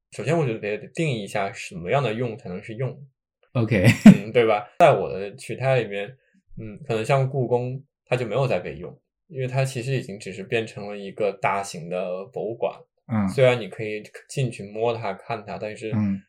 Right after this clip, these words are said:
Speaker 1: 它并没有在实践任何除了这种文物可以提供的功能以外的任何的功能了。
Speaker 2: 嗯，而且，嗯，你拿故宫来举例，其实是有一点误导性的。讲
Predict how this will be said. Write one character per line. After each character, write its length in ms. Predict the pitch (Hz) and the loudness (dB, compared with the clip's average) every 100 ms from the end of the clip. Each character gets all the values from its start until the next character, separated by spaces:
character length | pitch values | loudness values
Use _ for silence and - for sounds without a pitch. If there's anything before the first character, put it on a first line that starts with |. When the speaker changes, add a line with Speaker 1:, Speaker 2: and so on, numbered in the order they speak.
| _ _ - | _ _ -2
Speaker 1:
它 120 | 113 | -2
并 220 | - 135 | 0 -2
没 80 | 117 | -2
有 220 | 113 95 | -4 -4
在 420 | - 113 107 104 98 - | 0 2 2 0 -6 -16
实 300 | - - 107 | -12 -12 -10
践 240 | 113 131 120 | -2 0 0
任 200 | 117 110 | -4 -10
何 480 | - 98 98 98 82 - | -4 -2 -2 -4 -12 -18
除 280 | - - 104 | -18 -6 2
了 140 | 123 | 2
这 140 | 120 113 | 2 -2
种 300 | 101 85 - | -4 -6 -6
文 240 | 107 104 135 | -2 -2 -2
物 200 | 165 127 | -4 -6
可 220 | - 98 | -8 -10
以 80 | 95 | -10
提 100 | - | -12
供 120 | 101 | -12
的 40 | |
功 160 | 98 104 | -10 -12
能 140 | 98 | -12
以 100 | 92 | -10
外 220 | 87 117 117 | -2 0 0
的 80 | |
任 120 | 101 107 | -4 -8
何 100 | 87 | -14
的 80 | 87 | -14
功 200 | 90 87 | -14 -14
能 100 | 65 | -16
了。 160 | - 110 | -10 -4
Speaker 2:
嗯， 420 | 101 95 90 - _ _ | -2 -2 -4 -10 _ _
而 120 | 139 | -4
且， 280 | 170 170 107 - _ - | 4 4 2 -6 _ -8
嗯， 440 | 120 110 110 175 190 | -4 -2 -4 -6 -2
你 120 | 117 | 0
拿 240 | 101 104 | 0 -2
故 160 | 110 147 | -4 -4
宫 180 | 151 147 | -2 0
来 160 | 120 123 - | 0 -2 -8
举 140 | - | -14
例， 180 | 113 113 | -12 -10
其 160 | - 110 | -8 -6
实 160 | 131 | -6
是 160 | 131 143 | -4 -2
有 200 | 107 107 | -2 -4
一 40 | |
点 200 | 120 107 | -4 -4
误 80 | 123 | -4
导 160 | 135 143 | -4 -6
性 360 | - 147 117 | -2 -2 -2
的。 80 | - - - - _ _ _ - | -6 -14 -18 -20 _ _ _ -12
讲 240 | - 90 | -10 -8